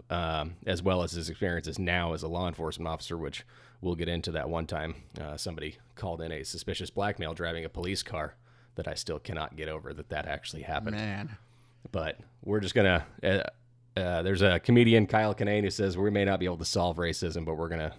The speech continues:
Speaker 1: we're gonna do our damnedest to take some of the sharp edges off." So, uh, with that, Marvis, man, first icebreaker question. If you could have a cup of coffee or drink or, uh, iced tea or, you know, slice of pie, whatever the case may be,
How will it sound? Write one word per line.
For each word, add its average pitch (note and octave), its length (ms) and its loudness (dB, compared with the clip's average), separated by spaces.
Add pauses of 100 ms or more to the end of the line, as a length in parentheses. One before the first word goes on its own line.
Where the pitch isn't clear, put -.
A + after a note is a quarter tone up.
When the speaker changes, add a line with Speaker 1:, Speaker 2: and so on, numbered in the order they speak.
(140)
Speaker 1:
we're F#2 140 -2
gonna E2 160 -2
do D#2 120 -4
our D2+ 120 0
damnedest D2+ 320 -4
to F2 80 -8
take D#2 200 -4
some E2 120 -6
of - 20 -6
the D2 60 -8
sharp D#2 280 -2
edges D2+ 260 -4
off." D2+ 340 -6
So, D#2 360 -4 (640)
uh, F2+ 240 2
with C3 200 4
that, C3 200 6
Marvis, A#2 320 6
man, G#2 220 4 (480)
first - 440 4
icebreaker G#2 540 4
question. F2 500 0 (360)
If F#2+ 80 -6
you A#2+ 60 -4
could - 80 0
have F#2 140 0
a - 40 -10
cup - 200 0
of C3+ 80 -6
coffee F2 420 0 (260)
or F2 160 -4
drink F#2 400 0
or, D#2+ 180 0
uh, D2+ 260 0
iced F#2+ 220 -2
tea F#2 260 2
or, D#2 240 -2
you D#2 120 -4
know, D2+ 180 0 (280)
slice F2+ 300 0
of E2 80 -6
pie, E2+ 200 2
whatever E2 240 0
the D#2 60 -2
case D#2 300 -4
may D#2 120 -6
be, D#2 200 -8